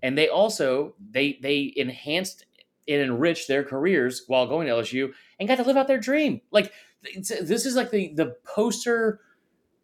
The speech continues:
not child, poster children, I guess, of what you would, what you'd wanna say in an argument for why the transfer portal is good for college athletics, because you had three people that were able to go to a school that ended up being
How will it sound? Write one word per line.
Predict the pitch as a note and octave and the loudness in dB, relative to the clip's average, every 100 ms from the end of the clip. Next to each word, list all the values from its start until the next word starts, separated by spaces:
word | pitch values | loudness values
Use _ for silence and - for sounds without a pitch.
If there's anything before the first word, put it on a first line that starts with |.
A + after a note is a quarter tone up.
| _ _ _ _ | _ _ _ _
not | B2+ C3+ - | -8 -6 -4
child, | - B2+ A2+ G#2 | -4 0 2 2
poster | - C#3+ C#3+ | 2 -2 -2
children, | B2 - D#3+ D#3+ | -2 2 4 2
I | E3 | 0
guess, | D#3 D#3+ E3 | 2 0 0
of | B2 | -2
what | C3 C3 | -2 -2
you | D3 | -4
would, | C3+ B2+ - B2+ D3 | -8 -10 -12 -10 -4
what | E3 F3+ | -2 0
you'd | F#3 | -2
wanna | D3 D#3+ | -2 -4
say | D3 D#3+ D3 | -2 0 0
in | B2+ | 0
an | |
argument | A#2 C3+ C3+ C3 | 0 0 0 -6
for | A#2+ A#2 | -4 -4
why | G#2+ G#2+ B2+ C#3 | -2 0 2 2
the | C3+ | 0
transfer | C3 C3+ B2 A#2+ | -4 -4 -4 -4
portal | B2 A#2 A2 | -4 0 0
is | F#2+ | 0
good | - A#2 G#2+ | 0 0 0
for | G#2+ | -4
college | A2 A2 G2+ | -2 0 0
athletics, | G2 C#3 B2 A2+ | 0 2 0 -2
because | A2 A2+ G#2 - _ - | -2 -2 -2 -10 _ 0
you | B2 | 2
had | A#2 | 2
three | C#3+ F3+ | 0 -2
people | E3+ E3 C3 | 0 -2 -2
that | A2+ | -2
were | A#2+ | 0
able | C3 | -2
to | A#2+ | -4
go | A2 B2+ D#3 | 0 4 4
to | E3+ | 2
a | |
school | D#3+ - D3+ | -4 -2 -2
that | A2+ | -2
ended | C#3+ C3 | -2 0
up | C3+ - | -2 0
being | C3+ B2 | -2 -2